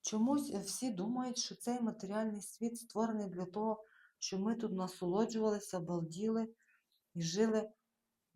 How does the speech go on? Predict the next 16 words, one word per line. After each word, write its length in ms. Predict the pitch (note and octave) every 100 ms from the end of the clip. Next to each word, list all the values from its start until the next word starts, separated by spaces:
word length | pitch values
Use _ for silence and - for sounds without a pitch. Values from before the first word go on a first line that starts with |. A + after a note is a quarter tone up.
| _ -
так 200 | F3+ F3
щасливо-щасливо 1200 | - G#3 - A#3 D4 C#4+ C#4+ - - B3+ G#3+ E3
всі. 400 | D#3+ - - - - _ _ _ -
Але 300 | E3 F3 A3
цей 200 | - A#3
світ 360 | A#3 A3+ A#3+ A#3+
створений 760 | - F3+ A3 A#3+ A3+ A3 G3+
зовсім 540 | G3 A#3+ A#3 G#3 G#3 G3 _ _ _ _ _ _ _ -
з 80 | E3+
інакшою 600 | F#3+ A3+ C4+ - A3+ G#3+
ціллю. 680 | - - C#4 D#4 G#3+ F#3+ F#3+ - _
Тут 200 | - G#3
я 100 | G#3
Шрімад 420 | G#3 G#3+ G#3 G#3
Бхагаватам 480 | F#3+ G#3 A3 C#4+ C4+
читаю. 580 | - - F3 E3+ E3+